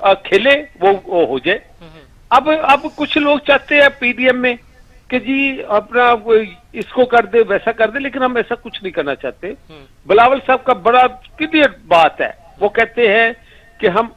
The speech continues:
Speaker 1: आइन और कानून के मुताबिक आगे की तरफ चलेंगे।
Speaker 2: यानी आइन और कानून के मुताबिक हम करेंगे, चाहे इस हुकूमत को पांच साल की तक, तक के लिए बर्दाश्त करना पड़े, ये कह रहे हैं आप?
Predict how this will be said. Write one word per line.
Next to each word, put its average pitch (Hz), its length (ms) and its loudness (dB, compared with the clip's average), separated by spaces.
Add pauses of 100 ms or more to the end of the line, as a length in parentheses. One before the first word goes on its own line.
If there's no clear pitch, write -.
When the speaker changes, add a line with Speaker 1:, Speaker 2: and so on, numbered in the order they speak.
Speaker 1:
आइन 214 340 0
और 208 200 0
कानून 185 300 -4
के 196 120 -2
मुताबिक 156 540 -2
आगे 131 160 -6
की 147 100 -10
तरफ 135 200 -10
चलेंगे। 95 420 -12
Speaker 2:
यानी 190 280 -14
आइन 214 340 -2
और 247 120 -2
कानून 196 440 -6
के 226 140 -10
मुताबिक 190 480 -6
हम 202 120 -8
करेंगे, 196 420 -8
चाहे 208 380 -2
इस 185 360 -12
हुकूमत 185 380 -14
को 208 100 -12
पांच 175 320 -8
साल 196 360 -2 (520)
की 180 60 -20
तक, 175 280 -8 (140)
तक 185 140 -12
के 185 100 -12
लिए 175 340 -10 (420)
बर्दाश्त 151 380 -4
करना 143 200 -10
पड़े, 110 400 -16
ये 180 120 -10
कह 190 160 -4
रहे 170 120 -6
हैं 151 80 -10
आप? 110 180 -8